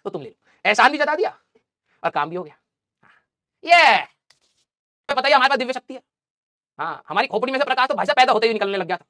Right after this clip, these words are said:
पापा ने कहा, "सारी बिजली बचाओ भैया, खोपड़ी के प्रकाश में ही पढ़ो।" तो हमारी बड़ी बहन हमारी खोपड़ी के प्रकाश में पढ़ी है।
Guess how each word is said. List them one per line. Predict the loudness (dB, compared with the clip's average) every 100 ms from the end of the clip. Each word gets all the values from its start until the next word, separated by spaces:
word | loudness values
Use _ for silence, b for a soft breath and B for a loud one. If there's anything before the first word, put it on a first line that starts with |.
| _
पापा | -2 0
ने | 2
कहा, |
"सारी | 2 0
बिजली | -4 -10 -8 -4
बचाओ | 2 4
भैया, | 4 -2
खोपड़ी | -2 -2 -2
के | -2
प्रकाश | -2 -2
में | -2
ही |
पढ़ो।" | -4 -8 _ _ -10
तो | 0
हमारी | 0
बड़ी | 2 4
बहन | 4 4 0 _ _ _
हमारी | -2 -2
खोपड़ी | -2 -4
के | -4
प्रकाश | -2 -2
में | -2
पढ़ी | -8
है। | -10